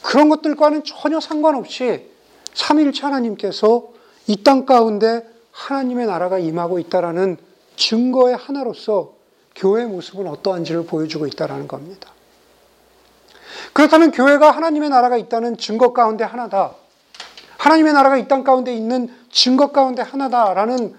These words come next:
그것이 에베소서의 전체에 흐르는 맥락이라면 도대체 오늘 본문은 무엇으로 시작하고 있냐라는 겁니다. 이번 시리즈의 오늘 첫 번째 시간인데 우리가 교회에 대해서 알아야 될 것이라고 제가 이름을 붙였는데, 시리즈의 이름을, 교회에 대해서 알아야 될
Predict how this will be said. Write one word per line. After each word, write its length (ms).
그것이 420
에베소서의 840
전체에 440
흐르는 340
맥락이라면 880
도대체 320
오늘 200
본문은 480
무엇으로 400
시작하고 480
있냐라는 380
겁니다. 380
이번 220
시리즈의 500
오늘 240
첫 160
번째 240
시간인데 420
우리가 380
교회에 460
대해서 320
알아야 360
될 180
것이라고 440
제가 220
이름을 320
붙였는데, 680
시리즈의 420
이름을, 480
교회에 360
대해서 300
알아야 320
될 380